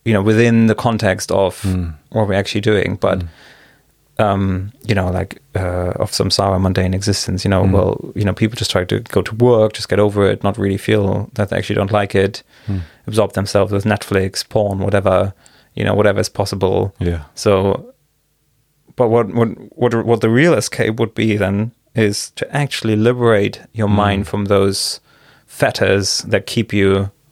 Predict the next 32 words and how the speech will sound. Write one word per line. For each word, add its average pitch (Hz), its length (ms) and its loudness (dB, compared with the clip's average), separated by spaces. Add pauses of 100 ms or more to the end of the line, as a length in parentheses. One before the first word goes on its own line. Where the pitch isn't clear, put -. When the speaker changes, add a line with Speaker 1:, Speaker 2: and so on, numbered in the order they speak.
Speaker 1:
uh, 95 560 2 (100)
uh, 98 440 0
you 101 120 -4
know, 98 120 0
that 101 120 -4
try 107 240 0
to 101 140 -4
keep - 260 -4
you 101 100 4
on 98 120 0
the, 95 320 2 (240)
Speaker 2:
Mm. 92 220 0 (200)
Speaker 1:
you 107 100 2
know, 95 260 -2
on 104 120 0
the 101 80 2
ugly 98 220 0
ground, 98 340 2
so 95 120 0
to 98 80 -2
speak. - 280 -2
Speaker 2:
Mm, 101 280 2
mm, - 20 -4 (220)
Speaker 1:
Um, 104 100 0
Speaker 2:
mm, 104 160 0
mm. 101 160 0 (420)
Speaker 1:
yeah. 98 200 0 (1800)
Speaker 2:
Very 110 180 2
good. 98 200 2
I 85 100 2
like 104 200 2
that. 82 220 -4